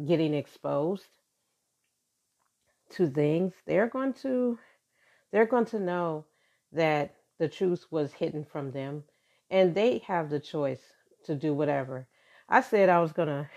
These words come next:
<laughs> I was gonna create, like, a, a banned book section in my house, as if I need more books, 'cause I have so many books. <laughs> But,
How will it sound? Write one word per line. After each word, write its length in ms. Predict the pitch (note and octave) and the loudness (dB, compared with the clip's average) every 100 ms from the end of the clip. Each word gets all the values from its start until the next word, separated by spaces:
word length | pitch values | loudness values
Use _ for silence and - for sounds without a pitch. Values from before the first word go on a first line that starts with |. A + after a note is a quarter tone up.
| - | -18
<laughs> 140 | - | -2
I 1160 | C#4+ - - D4 - _ _ - - - - F#3 | -2 -2 -6 -6 -8 _ _ -20 -20 -18 -6 -4
was 100 | E3+ | 0
gonna 240 | F3 D#3+ | 2 0
create, 520 | D3+ F3+ E3+ E3 - | -2 -2 2 2 0
like, 300 | D#3 D3+ D3 | -4 -6 -4
a, 200 | D3+ C3+ - | -6 -6 -6
a 80 | |
banned 400 | C3 D#3 D#3 D3+ | -4 -2 -2 -2
book 180 | C#3+ C#3 | -2 -4
section 380 | - D3+ - C#3+ | -4 -10 -6 -6
in 120 | D3 | -4
my 160 | C#3 D#3 | -4 -2
house, 360 | D3 C#3 C3 _ _ _ _ _ F#3+ | -2 -2 -6 _ _ _ _ _ 0
as 180 | F#3 | 2
if 140 | E3+ D3+ | 2 2
I 100 | D3+ | 2
need 240 | D3+ D3+ | 2 0
more 200 | D3 C#3+ | -2 -4
books, 340 | C3+ C#3 A#2 - | -4 -4 -6 -10
'cause 120 | C3+ | -8
I 80 | D3 | -4
have 240 | D3+ C3+ | -2 -4
so 160 | - D3 | -4 -4
many 180 | C#3+ C3+ | -4 -4
books. 440 | C3+ C3+ - - - - - | -4 -6 -8 -6 -6 -4 4
<laughs> 1160 | A#3+ G3 - - - - - - - - _ | 4 2 -2 -4 -6 -18 -20 -20 -20 -20 _
But, 400 | E3+ D3+ C#3 C3 | -2 2 2 0